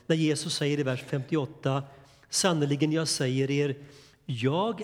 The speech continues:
är och var innan Abraham blev till."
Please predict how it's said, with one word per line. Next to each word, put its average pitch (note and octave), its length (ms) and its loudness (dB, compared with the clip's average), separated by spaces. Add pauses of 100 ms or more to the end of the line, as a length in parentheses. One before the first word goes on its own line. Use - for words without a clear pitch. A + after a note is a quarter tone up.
är D3+ 720 -4
och - 260 -2
var C3 800 -4 (540)
innan E3 480 0 (120)
Abraham D#3 920 -4
blev G#2+ 200 -6
till." G#2 300 -14